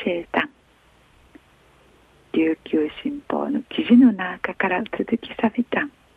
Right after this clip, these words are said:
琉球の始まりの字、あっちゃがな、便長さびらん、でのでや。琉球のつやれ、一平ちむゆし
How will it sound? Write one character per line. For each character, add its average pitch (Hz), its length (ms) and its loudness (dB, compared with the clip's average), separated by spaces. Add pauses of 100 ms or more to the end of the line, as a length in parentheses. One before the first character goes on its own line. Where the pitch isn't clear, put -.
(1900)
琉 - 340 2
球 302 240 4
の 147 160 6
始 147 280 0
ま 190 200 0
り 165 120 -2
の 151 140 2
字、 135 340 0
あ - 60 -6
っ - 60 -8 (260)
ち - 40 -8
ゃ - 80 -2
が - 180 -4
な、 180 280 -4
便 214 320 2 (120)
長 190 180 -2 (100)
さ - 100 0
び 233 180 2
ら 262 180 -2
ん、 247 100 -8 (460)
で 254 140 8
の 254 220 6
で 151 300 0
や。 147 180 -6 (1040)
琉 196 360 4
球 185 260 2
の 180 180 -4
つ 202 220 0
や 190 160 2
れ、 202 320 0 (520)
一 - 100 -2 (260)
平 147 240 -2 (140)
ち - 60 -4
む 185 180 -4
ゆ 185 160 -2
し - 40 -10